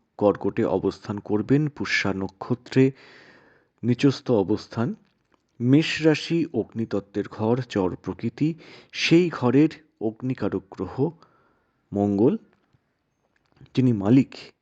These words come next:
তিনি তো মঙ্গল আপনাদের। তো তিনি যখন জলতত্ত্বের ঘরে উপস্থিত থাকছেন,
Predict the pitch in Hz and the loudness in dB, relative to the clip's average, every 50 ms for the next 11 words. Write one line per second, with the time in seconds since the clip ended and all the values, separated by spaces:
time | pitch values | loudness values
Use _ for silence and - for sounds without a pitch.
0 | _ _ _ - 127 147 139 160 160 180 185 160 123 110 101 95 87 - - 87 | _ _ _ -6 -4 -4 -2 0 0 0 0 0 0 0 0 0 0 -2 -4 -8
1 | 85 85 - _ _ _ - - - - - - - _ _ - 143 139 _ - | -8 -10 -10 _ _ _ -20 -20 -20 -20 -20 -20 -20 _ _ -4 -4 -4 _ 2
2 | 170 185 202 202 196 190 185 - 185 170 143 - 120 117 123 120 123 139 139 139 | 4 4 4 4 4 2 2 0 -2 -4 -2 0 0 0 0 0 -2 -4 -4 -6
3 | _ _ - 175 175 165 - 156 147 143 127 110 - 117 113 - - - 120 - | _ _ -2 -2 -2 -2 -2 -2 0 0 0 0 -2 -6 -8 -6 -6 -8 -8 -8
4 | _ - - 107 104 - - - - - - - 147 147 120 92 - - | _ -12 -10 -10 -10 -10 -12 -14 -10 -10 -4 0 0 0 0 0 -4 -10